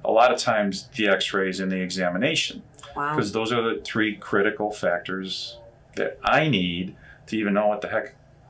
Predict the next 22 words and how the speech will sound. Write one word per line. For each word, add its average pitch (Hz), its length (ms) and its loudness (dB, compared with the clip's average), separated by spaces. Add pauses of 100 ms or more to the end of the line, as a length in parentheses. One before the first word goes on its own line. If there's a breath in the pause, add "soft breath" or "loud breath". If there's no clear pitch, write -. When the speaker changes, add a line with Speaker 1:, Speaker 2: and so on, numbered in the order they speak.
Speaker 1:
I 104 60 0
can - 160 -6
tell 202 240 4
you. - 160 -4 (320 loud breath)
Speaker 2:
Before 214 260 2
you 202 80 4
solve 190 240 4
the 175 60 2
problem, 170 320 2
you 156 40 0
gotta 156 160 4
diagnose 151 440 -2
it. - 120 -6 (200)
Speaker 1:
Exactly. 131 420 4
So, 143 460 6
um, 107 560 6 (800)
the 127 160 4
other 190 160 6
side 117 360 6
of 101 120 0
consultation 107 720 0
is 107 280 -2